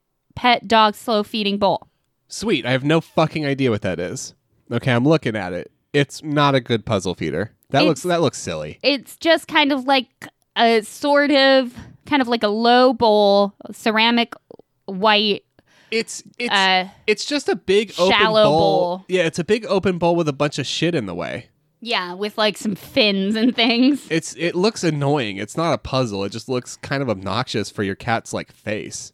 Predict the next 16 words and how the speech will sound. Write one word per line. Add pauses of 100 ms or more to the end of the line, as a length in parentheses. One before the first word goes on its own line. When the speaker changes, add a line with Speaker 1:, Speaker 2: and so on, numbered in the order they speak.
Speaker 1:
It
does
look
obnoxious
for
your
cat's
face. (720)
Speaker 2:
It
kinda
looks
like
a
really
big,
um,